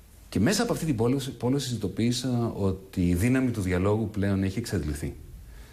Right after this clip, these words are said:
Ότι η ελληνική κοινωνία ήταν διαιρεμένη μεταξύ εκείνων που έλεγαν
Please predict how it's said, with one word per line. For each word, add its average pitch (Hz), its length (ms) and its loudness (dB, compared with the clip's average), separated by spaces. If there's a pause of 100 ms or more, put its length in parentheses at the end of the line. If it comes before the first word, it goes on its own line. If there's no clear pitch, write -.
(240)
Ότι 87 380 0
η 85 60 4
ελληνική 87 280 0
κοινωνία 104 520 4
ήταν 98 560 2
διαιρεμένη 95 640 2
μεταξύ 101 460 0
εκείνων 87 600 2 (120)
που 95 100 2
έλεγαν 85 560 2